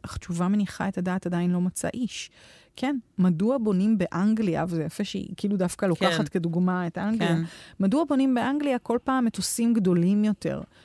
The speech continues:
Speaker 1: מדוע מרכיבים פצצות כבדות ויחד עם זה בונים בתים אחידים לשיקום? מדוע מבזבזים יום-יום מיליונים לצורכי המלחמה ואין פרוטה לרפואה, לאומנים,
Speaker 2: <laughs>
Speaker 1: לעניים?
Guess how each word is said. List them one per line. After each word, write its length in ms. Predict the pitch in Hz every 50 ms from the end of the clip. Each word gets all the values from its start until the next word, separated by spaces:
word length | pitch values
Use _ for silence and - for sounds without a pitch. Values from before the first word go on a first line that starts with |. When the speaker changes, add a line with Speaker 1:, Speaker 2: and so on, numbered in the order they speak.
| _ _ 196
Speaker 1:
מדוע 280 | 196 190 202 247 277
מרכיבים 440 | 302 294 262 - - 214 196 233 240
פצצות 480 | - _ - - - - 233 233 - -
כבדות 520 | - 190 180 185 175 170 202 226 - -
ויחד 340 | 175 175 180 185 - 208 190
עם 100 | 190 185
זה 140 | 185 196 190
בונים 320 | 180 180 180 185 190 185
בתים 320 | 175 175 - - 196 190
אחידים 420 | 202 - - 190 165 165 180 185 190
לשיקום? 680 | 196 190 - - 175 - - - 226 214 175 160 120 - - - - - - - -
מדוע 240 | 175 175 170 208 254
מבזבזים 680 | 269 285 247 220 226 208 190 202 196 196 240 247 247
יום-יום 440 | 240 240 240 233 233 233 254 269 254
מיליונים 640 | 233 220 214 214 220 226 262 302 285 233 180 170 165
לצורכי 500 | 160 - - 190 185 175 180 - - 202
המלחמה 560 | 202 196 190 196 - - - 196 208 247 240 196
ואין 220 | 190 - - 233 -
פרוטה 460 | - 247 233 240 - - 262 254 262
לרפואה, 680 | 262 247 240 233 - - - - 214 - - 233 269 277 220 175 - _ -
לאומנים, 840 | 190 196 - - 196 190 190 185 185 196 220 254 262 233 180 156 151 - - - -
Speaker 2:
<laughs> 300 | - 190 - - 190 180
Speaker 1:
לעניים? 800 | 180 175 175 175 175 180 185 202 233 240 220 202 175 160 160